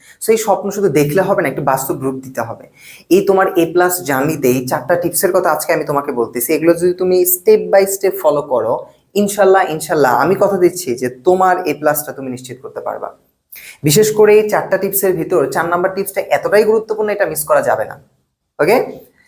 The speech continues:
তো একদম শক্তপোক্ত হয়ে বসে পড়ো এবং তোমার এ প্লাস জার্নিটা একদম শুরু করো। ওকে, আচ্ছা, তোমার উদ্দেশ্যে আমার ছোট, প্রথম একটি প্রশ্ন। আচ্ছা ভাই,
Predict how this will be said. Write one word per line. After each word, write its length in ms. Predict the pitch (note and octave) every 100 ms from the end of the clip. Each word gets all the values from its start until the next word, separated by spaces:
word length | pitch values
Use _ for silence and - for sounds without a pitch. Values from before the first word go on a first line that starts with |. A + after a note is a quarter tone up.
| _ -
তো 80 | A3
একদম 280 | F3+ F3 G#3
শক্তপোক্ত 560 | G3 F3 F#3 F3+ F3+
হয়ে 160 | F#3 F#3+
বসে 220 | D#3+ F3+
পড়ো 400 | F3+ F#3 A#3+ -
এবং 460 | C#3+ F#3 E3+ D3+ - -
তোমার 240 | F#3 F#3+ F3+
এ 60 |
প্লাস 300 | D#3+ D#3+ D#3+
জার্নিটা 480 | C#3+ C3+ C#3 B2 B2+ - -
একদম 240 | B2+ C#3
শুরু 220 | C3+ C3+ B2
করো। 220 | A#2 - _ _ _ - -
ওকে, 400 | - C#4 - - - - - -
আচ্ছা, 200 | E3+ E3
তোমার 220 | A3+ C4
উদ্দেশ্যে 260 | B3+ B3+
আমার 120 | C4 C4
ছোট, 180 | G3
প্রথম 320 | - - G#3 A#3
একটি 180 | G#3+ E3
প্রশ্ন। 340 | C3 - B2+ - _ _ - _ -
আচ্ছা 180 | -
ভাই, 420 | A#3+ A#3 B2 -